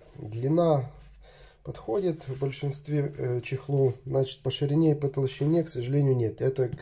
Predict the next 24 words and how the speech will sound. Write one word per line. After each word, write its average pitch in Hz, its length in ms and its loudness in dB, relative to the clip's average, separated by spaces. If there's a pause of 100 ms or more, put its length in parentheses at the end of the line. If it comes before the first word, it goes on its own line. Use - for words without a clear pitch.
(100)
э, 117 220 0
про 123 200 -2
дозиметр 123 460 2
радиокод 120 560 2
сто - 160 -6
один 113 280 0
я 104 140 -2
говорю. 104 420 -2 (640)
Вот 131 280 -2
этих 151 300 2
два 143 180 4
чехла 175 640 2
самые 147 400 4
оптимальные. 107 800 -2 (1600)
Вот, 113 300 -4
мне 127 180 -2
понравились. 135 600 0
Сейчас 143 240 -2
покажу, 131 340 0
как 143 220 0
в 123 40 -2
них 123 200 0
сидит, 175 440 0 (1000)
э, 120 480 2